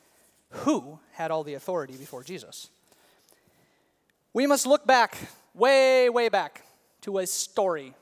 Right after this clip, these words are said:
which many of you are probably familiar with. The peoples of the earth decided that they were going to construct a monument to their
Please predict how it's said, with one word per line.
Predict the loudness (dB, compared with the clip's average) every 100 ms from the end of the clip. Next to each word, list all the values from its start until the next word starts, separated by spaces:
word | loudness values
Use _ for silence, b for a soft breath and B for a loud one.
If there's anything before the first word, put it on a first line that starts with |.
| _
which | -12 -12 -12
many | -10 -8
of | -8
you | -6 -6
are | -6
probably | -8 -12 -12 -14
familiar | -14 -6 0 2
with. | 0 -4 -18 b b b b b b b b b b _
The | -2
peoples | 2 2 0
of | 2
the | 4
earth | 4 2 -4 -18 b b b -14
decided | -8 0 2 2 0 -2
that | -4 0
they | 2 2 2
were | -2 0
going | -2 -2 -8
to | -10
construct | -10 -10 -10 0 0 0 -6
a | -8 -8
monument | -4 -2 0 -2 -4 -6 -6
to | -8
their | -8 -4 0 2 2 0